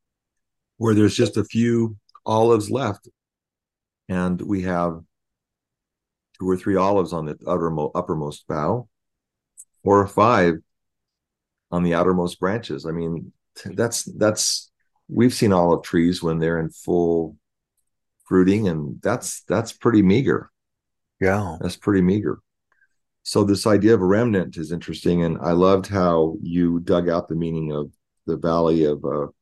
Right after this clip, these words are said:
Speaker 1: Rephaim or Rephaim, where, uh, you know, they had to scrape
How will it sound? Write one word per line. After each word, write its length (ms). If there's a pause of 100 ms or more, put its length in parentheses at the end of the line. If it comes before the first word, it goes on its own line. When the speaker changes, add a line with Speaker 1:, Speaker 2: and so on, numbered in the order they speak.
(720)
Speaker 1:
Rephaim 680
or 160
Rephaim, 800 (120)
where, 540
uh, 280 (560)
you 120
know, 340
they 100
had 240
to 180 (160)
scrape 500